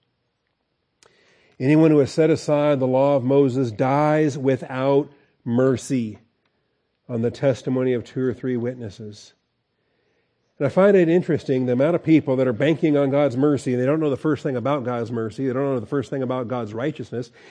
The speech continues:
In fact, they don't give two hoots about God's righteousness because they're, they're living as a god unto themselves. They're living on their own standard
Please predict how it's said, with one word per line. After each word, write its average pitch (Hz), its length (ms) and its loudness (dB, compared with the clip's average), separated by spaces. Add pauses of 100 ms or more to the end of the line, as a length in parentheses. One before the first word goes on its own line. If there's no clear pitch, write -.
(140)
In - 80 2
fact, 156 320 2
they 147 100 6
don't 160 140 4
give 131 220 0
two 151 180 2
hoots 214 260 0
about 123 260 -6
God's 120 260 -4
righteousness 147 480 -2
because 151 400 0 (280)
they're, 170 300 6
they're 160 220 2
living 151 260 6
as 139 140 0
a 135 40 0
god 143 240 0
unto 165 200 2
themselves. 165 640 -2 (640)
They're 151 160 4
living 165 260 6
on 143 80 4
their 139 160 2
own 165 400 6
standard 151 720 0